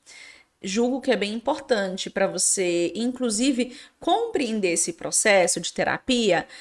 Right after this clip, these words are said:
que você tenha um sono um pouco melhor, né? Então, vamos trabalhar as duas coisas. Ela tem o direito de trazer a necessidade dela, mais do que o direito, porque é um espaço dela, né?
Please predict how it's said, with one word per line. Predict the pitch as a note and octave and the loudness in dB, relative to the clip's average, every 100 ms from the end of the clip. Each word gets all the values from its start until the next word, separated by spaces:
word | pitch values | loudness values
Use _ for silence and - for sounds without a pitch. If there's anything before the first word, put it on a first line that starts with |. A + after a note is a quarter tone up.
| - - | -20 -10
que | C4+ | -6
você | A#3+ B3 B3 | -2 0 0
tenha | B3+ G#3 F#3 F3 - _ _ G#3 | 0 -4 -4 -6 -8 _ _ -14
um | - | -8
sono | A#3 - G#3 G3 G3+ | -6 -2 -2 -2 -6
um | A3+ | -2
pouco | G#3+ F#3+ | -2 -2
melhor, | G3 F#3+ A#3 A3+ F3+ G3 - _ - | -2 0 4 4 2 -2 -10 _ -14
né? | F#3 G3+ A#3+ - - - - | -6 2 2 0 -10 -18 -10
Então, | G#3 A3 A#3 A#3 C#4+ F4+ - - | -8 2 6 8 6 2 -6 -16
vamos | G#3 G#3 G3 A3 | -6 -4 -4 -4
trabalhar | A3+ A3 A#3+ A#3 | 2 4 6 6
as | B3 | 2
duas | A3 G#3 - | -2 -2 -2
coisas. | - F3 E3+ A3+ F3+ - - - | 2 4 4 2 0 -4 -8 -4
Ela | - G#3+ | 2 4
tem | A#3 - B3+ C4+ G4 - - - | 2 0 2 2 0 -6 -12 -2
o | B3 | 0
direito | G3+ A3 F#3+ F3 F3+ E4 F4+ _ _ - | 2 2 2 0 -4 -8 -10 _ _ -18
de | F#3 G3 A3+ A3+ - | -10 -6 -6 -6 -2
trazer | C4+ C4 C#4 - A#3+ C#4+ | 2 4 2 2 4 6
a | G4 | 4
necessidade | G4 F4+ D#4+ D4+ C4+ A3+ G#3+ G#3 | -2 -2 -2 -2 0 -2 -2 0
dela, | E3 D#3+ E3 F#3+ E4+ - - - - | 0 2 0 -2 -6 -12 -20 -18 -8
mais | G#3 A3+ C4 F4 | -2 2 2 2
do | D4+ | 0
que | D4+ | 0
o | |
direito, | A3 A3 F#3+ - | 0 2 0 -2
porque | A3+ - | -8 -6
é | |
um | A3+ | -6
espaço | - A3+ G#3+ A3+ | -4 -2 -2 -4
dela, | F3 F3 E3+ F#3 C4+ F4+ _ - | 0 4 4 4 0 -2 _ -14
né? | G3 F#3+ C4 | 0 2 2